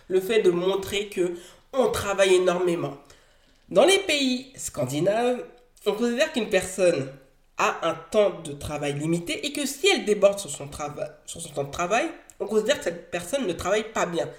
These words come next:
Je suis dans cette même philosophie. Si par exemple on me voit, et ça c'est vraiment exceptionnel, mais c'est parce que généralement je continue à batcher, une fois que je suis dedans, j'arrive pas à me sortir, euh, de,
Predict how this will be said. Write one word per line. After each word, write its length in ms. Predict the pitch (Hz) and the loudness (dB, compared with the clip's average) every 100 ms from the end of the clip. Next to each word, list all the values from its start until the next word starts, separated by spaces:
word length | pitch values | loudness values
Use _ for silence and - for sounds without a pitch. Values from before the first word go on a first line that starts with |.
| - | -18
Je 120 | - 165 | -12 -10
suis 360 | - - 254 | -10 -6 -4
dans 100 | 196 | -4
cette 260 | - 147 160 | -4 -8 -4
même 260 | 180 202 202 | -2 -2 -4
philosophie. 640 | - 175 170 160 - - - - - _ | -2 -2 0 -6 -10 -18 -20 -20 -20 _
Si 300 | - - 320 | -8 -4 -2
par 160 | 285 214 | 4 4
exemple 360 | 208 208 208 - | 4 2 2 0
on 100 | 196 | 2
me 140 | 240 | 4
voit, 320 | 226 214 196 - | 2 6 4 4
et 40 | |
ça 140 | - 220 | -6 -6
c'est 220 | 165 147 | -4 -2
vraiment 260 | 160 190 | 2 2
exceptionnel, 600 | 180 - 175 - 185 175 147 | 2 0 -2 2 6 6 4
mais 80 | 143 | -2
c'est 120 | - | -2
parce 200 | 156 - | -2 0
que 80 | 180 | -2
généralement 400 | 165 156 160 165 | 0 -2 -2 -4
je 280 | 147 147 | -4 -8
continue 340 | 139 160 - 165 | -8 -8 -4 -2
à 80 | 147 | 2
batcher, 600 | 151 151 180 165 - - | 2 2 0 -2 -2 -6
une 80 | |
fois 140 | 143 175 | 0 0
que 40 | |
je 60 | - | 0
suis 80 | 185 | 2
dedans, 580 | 170 175 170 165 160 143 | 6 10 10 8 2 -4
j'arrive 320 | 147 135 131 | -6 -6 -4
pas 160 | 165 | -4
à 40 | 160 | -4
me 60 | |
sortir, 380 | 139 147 - 165 | -4 -8 -4 -4
euh, 180 | 143 135 | -2 -4
de, 140 | 135 | -6